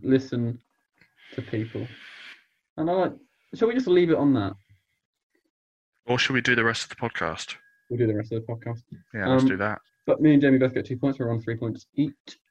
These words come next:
Speaker 1: And Jay, you are still sort of
Speaker 2: Well,
Speaker 1: lagging
Speaker 2: Seth,
Speaker 1: behind
Speaker 2: you're
Speaker 1: in
Speaker 2: on
Speaker 1: two.
Speaker 2: five.
Speaker 1: Oh, I'm on five, yeah.
Speaker 2: And Jamie's on f-, three, and I am on one.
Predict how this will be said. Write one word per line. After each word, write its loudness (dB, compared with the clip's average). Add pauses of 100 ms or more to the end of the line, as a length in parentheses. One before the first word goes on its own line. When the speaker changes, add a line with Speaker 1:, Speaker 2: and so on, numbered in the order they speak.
(120)
Speaker 1:
And -2
Jay, 2
you 4
are 2
still -4
sort -10
of -4
Speaker 2:
Well, 0
Speaker 1:
lagging -2
Speaker 2:
Seth, 0
Speaker 1:
behind -4
Speaker 2:
you're 2
Speaker 1:
in 0
Speaker 2:
on -4
Speaker 1:
two. -6
Speaker 2:
five. -2 (440)
Speaker 1:
Oh, 4
I'm 4
on 0
five, -4
yeah. -10 (480)
Speaker 2:
And 0
Jamie's 0
on -2
f-, -12
three, 0 (100)
and 2 (120)
I 2
am 0
on -4
one. -10